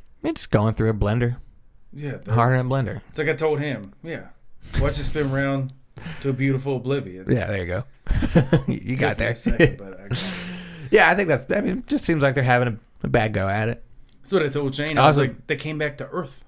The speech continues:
Speaker 1: here's the thing is their defense is, like, ranked thirty-two in every category.
Speaker 2: Oh, yeah, they're
Speaker 1: They're
Speaker 2: fucking
Speaker 1: fucking
Speaker 2: bad.
Speaker 1: awful.
Speaker 2: They're real bad. That's what I told Shane, too, when we were talking about it today, 'cause I was like,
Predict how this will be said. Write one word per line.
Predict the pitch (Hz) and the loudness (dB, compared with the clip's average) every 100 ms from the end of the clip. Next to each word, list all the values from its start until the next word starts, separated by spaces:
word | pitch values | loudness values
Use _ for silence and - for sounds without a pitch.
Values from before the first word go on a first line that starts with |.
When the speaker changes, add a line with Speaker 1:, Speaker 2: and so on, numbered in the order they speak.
| - | -2
Speaker 1:
here's | 135 135 | 0 0
the | 131 120 | -2 -2
thing | 143 131 | -2 -2
is | 104 | -2
their | 98 | 0
defense | 120 - 92 | 0 0 -4
is, | - | -4
like, | 95 90 | -4 -4
ranked | 101 90 | -4 -4
thirty-two | - 95 90 90 | -2 -2 -2 -2
in | 82 | -2
every | 60 - | -6 -6
category. | - 52 50 - | -8 -6 -10 -2
Speaker 2:
Oh, | 165 151 | 0 0
yeah, | 139 | 0
they're | 123 135 | -2 -2
Speaker 1:
They're | |
Speaker 2:
fucking | 135 - 175 | -4 -2 4
Speaker 1:
fucking | 127 117 | 4 4
Speaker 2:
bad. | 95 98 | 0 -2
Speaker 1:
awful. | 117 69 - - - - - - | -4 -8 -12 -20 -20 -20 -20 -8
Speaker 2:
They're | 135 151 | -2 -2
real | 120 101 131 135 | -2 -6 -4 -4
bad. | 101 98 - - - - _ _ _ _ _ _ _ _ _ - | -6 -14 -16 -20 -20 -20 _ _ _ _ _ _ _ _ _ -6
That's | 175 180 | -2 0
what | 165 | 0
I | |
told | 147 151 135 | 0 -4 -2
Shane, | 135 127 | -2 -2
too, | 131 120 | -2 -4
when | 104 104 | -6 -10
we | |
were | 104 | -10
talking | 101 107 101 | -8 -8 -8
about | 101 101 | -10 -12
it | |
today, | 98 107 104 | -12 -12 -12
'cause | 104 104 | -12 -14
I | |
was | 104 101 | -14 -14
like, | 104 104 - | -14 -16 -18